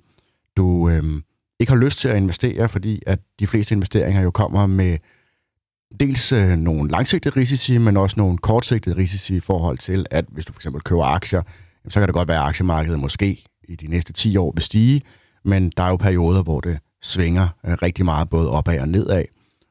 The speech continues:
Og sådan er det jo også med for eksempel guld eller krypto eller alle mulige andre ting. Og, øh, derfor er der jo rigtig gode grunde til at beholde nogle kontanter, i gåseøjne kontanter, nogle, nogle, øh, bankpenge,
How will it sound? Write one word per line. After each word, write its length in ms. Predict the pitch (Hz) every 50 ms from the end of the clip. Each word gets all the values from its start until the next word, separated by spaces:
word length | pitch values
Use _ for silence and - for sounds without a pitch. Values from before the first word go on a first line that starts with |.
| _ -
Og 60 | -
sådan 160 | - 107 104
er 40 | 95
det 100 | 82 85
jo 80 | 78 71
også 240 | 76 76 - 85
med 140 | 85 80 71 69 - _ _ _ _
for 80 | -
eksempel 280 | 78 80 80 76 82 82
guld 260 | - - 85 82 85
eller 240 | 82 78 76 73 64 - - _ _
krypto 460 | - - 85 80 - - - 82 76 73
eller 140 | 73 71
alle 140 | 65 73 76
mulige 180 | 82 82 73 67
andre 180 | 73 80 90
ting. 260 | 92 - - 90 67 - _ _ _ _ _ _ _ _ _ _ _ _ -
Og, 200 | 90 87 90 87
øh, 80 | 85
derfor 200 | 107 113 110 135
er 60 | 123 110
der 80 | 95
jo 120 | 90 80 98
rigtig 180 | 107 - -
gode 200 | - 113 120 123
grunde 320 | - - 95 95 110 127 123
til 300 | - - 107 95 98 - -
at 180 | - 90 87 85 - _ _ _ _ _ _
beholde 540 | - 90 87 117 123 - - 117 127 120 110 107
nogle 400 | - 101 95 87 85 82 82 80 80 - _
kontanter, 600 | - - 92 - - 101 92 - - - 104 95 90 - _ _ _ _ _ _ _ -
i 60 | -
gåseøjne 440 | - - 82 85 85 - 80 80 80
kontanter, 500 | - - 80 78 - 90 76 - - 82
nogle, 260 | 78 82 80 76 73
nogle, 440 | 58 65 82 80 78 76 78 78 76
øh, 80 | 73 71 - _ _ _ -
bankpenge, 800 | 82 101 107 - - - _ _ _ - 101 92 87 90 90